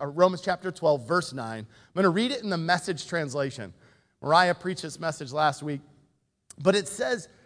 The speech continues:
this in the Message. It says, "Love from the center of who you are." Ooh. Love from the center of who you are.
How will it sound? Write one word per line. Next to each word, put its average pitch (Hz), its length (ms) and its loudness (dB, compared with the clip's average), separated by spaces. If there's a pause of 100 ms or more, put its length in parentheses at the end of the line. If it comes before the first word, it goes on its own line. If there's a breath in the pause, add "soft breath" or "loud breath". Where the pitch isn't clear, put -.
(120)
this 190 240 2
in 175 120 -2
the 151 80 -4
Message. 151 420 -4
It 139 120 -16
says, 123 440 -6 (340 soft breath)
"Love 233 580 2 (180)
from 180 240 2
the 160 100 2
center 247 720 -4
of 147 160 0
who 180 280 -4
you 180 300 -8
are." 113 380 -4 (640)
Ooh. 104 380 -12 (960)
Love 262 260 2
from 392 180 -8
the 311 80 -2
center 262 440 2
of 214 100 4
who 208 140 -6
you 196 240 -4
are. 151 280 2